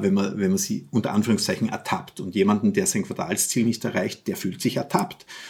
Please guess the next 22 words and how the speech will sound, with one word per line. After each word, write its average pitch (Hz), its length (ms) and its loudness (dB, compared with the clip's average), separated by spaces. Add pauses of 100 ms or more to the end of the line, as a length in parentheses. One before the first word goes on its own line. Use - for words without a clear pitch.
(180)
und 101 160 -2
wird 113 140 4
zuerst - 420 -4
mal 120 180 4 (180)
Dinge 135 200 2
erklären. 120 320 0
Also 135 180 2
das 160 120 4
heißt, 185 160 4 (460)
äh, 147 180 6 (100)
wir, 147 320 6
wir 156 80 8
müssen 190 300 8
schauen, 151 540 6 (320)
wie, 143 400 2
wie 165 100 2
können 147 480 6
wir 143 460 4 (500)
die 117 320 4
wirklichen 151 480 6
Fakten - 760 -2
und 104 300 -6